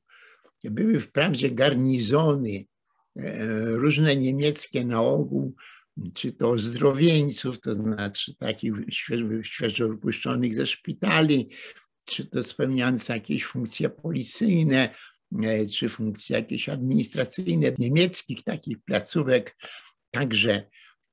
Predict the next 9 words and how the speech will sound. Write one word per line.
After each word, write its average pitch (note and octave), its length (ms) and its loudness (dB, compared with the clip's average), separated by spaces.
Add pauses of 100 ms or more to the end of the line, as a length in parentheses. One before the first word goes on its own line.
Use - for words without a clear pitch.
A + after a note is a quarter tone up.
placówek A#2+ 580 0
policyjnych A#2 880 0
i - 80 -6
placówek A2+ 640 -4
wojskowych A#2 560 -4
było F3 240 -2
w F#3 40 -6
Warszawie D3 500 -2
sporo. D#3+ 640 2